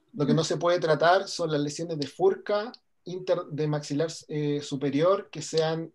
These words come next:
interdentales. Ustedes no sé si se acuerdan, pero en los maxil-, los molares superiores, o de los premolares fue,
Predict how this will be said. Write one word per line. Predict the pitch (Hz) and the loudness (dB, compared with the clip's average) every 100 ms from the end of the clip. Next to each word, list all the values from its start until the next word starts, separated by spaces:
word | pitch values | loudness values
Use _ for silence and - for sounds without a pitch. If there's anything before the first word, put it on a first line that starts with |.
| _ | _
interdentales. | 156 160 160 143 135 131 165 131 - | -8 -2 -2 -2 -4 0 0 0 -6
Ustedes | 151 - 170 | -10 -6 -6
no | 165 | -6
sé | 175 | -8
si | 156 165 | -8 -10
se | - - 165 | -12 -6 -2
acuerdan, | 147 196 175 160 | 4 4 4 -2
pero | 151 151 139 - _ _ _ _ | -2 -2 -4 -8 _ _ _ _
en | 143 139 | -4 0
los | 139 | 0
maxil-, | 127 - 139 | -2 -4 -4
los | 139 143 | -2 0
molares | 139 156 160 | 2 2 0
superiores, | 165 156 165 165 165 - - | -2 0 2 2 0 -6 -10
o | - 151 | 0 2
de | |
los | 131 | 2
premolares | 135 143 131 131 147 | 0 0 2 2 0
fue, | - 147 151 | -4 -4 -6